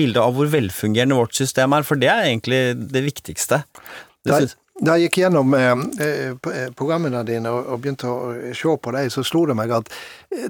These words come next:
Speaker 2: dette er vel det nærmeste en statistisk hyllest til Norge, eh, jeg har sett.
Speaker 1: <laughs> Ja, ja, det er det. Jeg prøver å være en, en nøktern hyller, eh, faktabasert hyller.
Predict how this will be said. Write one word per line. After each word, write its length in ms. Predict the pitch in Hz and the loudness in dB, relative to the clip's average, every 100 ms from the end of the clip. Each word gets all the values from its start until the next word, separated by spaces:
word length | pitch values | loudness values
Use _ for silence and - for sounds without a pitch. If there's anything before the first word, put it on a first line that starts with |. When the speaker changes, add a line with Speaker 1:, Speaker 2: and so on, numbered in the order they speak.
| 127 | 0
Speaker 2:
dette 240 | 160 - | 0 2
er 120 | 151 143 | 2 2
vel 80 | 196 | 2
det 60 | 180 | 4
nærmeste 800 | 165 196 196 160 113 110 - 117 | 4 4 4 4 4 2 0 -2
en 100 | 117 | 0
statistisk 1000 | - - 127 - 208 - - - 101 - - - | 0 0 -2 0 0 0 -2 -2 0 0 -2 0
hyllest 560 | 156 180 101 95 - - | 0 0 0 0 -2 0
til 80 | |
Norge, 380 | 113 117 127 101 | 2 2 2 0
eh, 320 | 95 104 107 | 2 2 2
jeg 100 | 123 | 0
har 120 | 120 - | 0 0
sett. 340 | - - - - - _ | -4 -6 -14 -14 -18 _
Speaker 1:
<laughs> 400 | - - - 113 | -20 -18 -2 2
Ja, 240 | 131 196 302 - 175 127 | 4 4 2 -4 -6 0
ja, 80 | 151 | 4
det 140 | 208 | 6
er 80 | 240 | 6
det. 80 | 262 202 | 4 4
Jeg 140 | 208 | 4
prøver 240 | 226 185 214 | 4 6 6
å 80 | |
være 240 | 202 151 165 180 180 180 | 6 6 6 6 6 6
en, 160 | 180 185 180 147 - 175 | 4 2 2 0 -2 0
en 100 | 175 | 2
nøktern 400 | 156 - 151 170 | 2 0 2 4
hyller, 340 | 175 131 190 185 - - - | 4 4 2 0 -8 -16 -6
eh, 200 | - 147 143 | 2 2 2
faktabasert 680 | - - 139 135 131 143 151 | -2 -2 0 2 2 2 2
hyller. 260 | 127 151 | 2 2